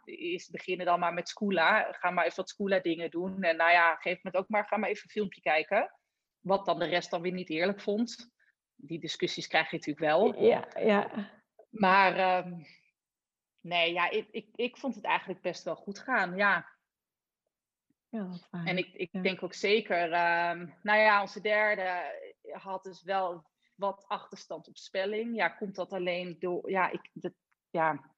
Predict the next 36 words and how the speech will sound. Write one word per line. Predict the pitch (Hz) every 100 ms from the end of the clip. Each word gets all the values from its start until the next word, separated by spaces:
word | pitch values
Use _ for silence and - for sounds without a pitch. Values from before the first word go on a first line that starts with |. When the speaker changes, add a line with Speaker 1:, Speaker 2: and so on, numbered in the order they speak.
| _ _ _
Speaker 1:
ze | - 190
kwam | 214
natuurlijk | 196 214 220
ook | 214
terug | - 214 208
in | 196
maart, | 190 190 208 220
natuurlijk | 208 196 190
in | 196
een |
lockdown. | 196 202 196 190 185 196
Dus | 196
het | -
is | 208
ook | 214 208
moeilijk | 220 233 -
te | 185
zeggen | 208 - 190
of, | -
of | - 190
het | 196 196
nou | 196 185 190 190
Speaker 2:
Ja. | 208 170 170 -
Speaker 1:
aan | 190 190
ons, | 202 226 220 -
eh, | 226 196 202 202 202 _ _ _ _ _ _ _ _ -
lag. | 202 202 202 -
Maar | 185 170 165 156 _ _ _
ja, | 180 170 175
uiteindelijk | 170 180 247 254
zijn | 214
ze | 202
allemaal | 190 185 147 160
overgegaan | 170 - _ - 165 156 160
en, | 156 156
eh, | 156 151 151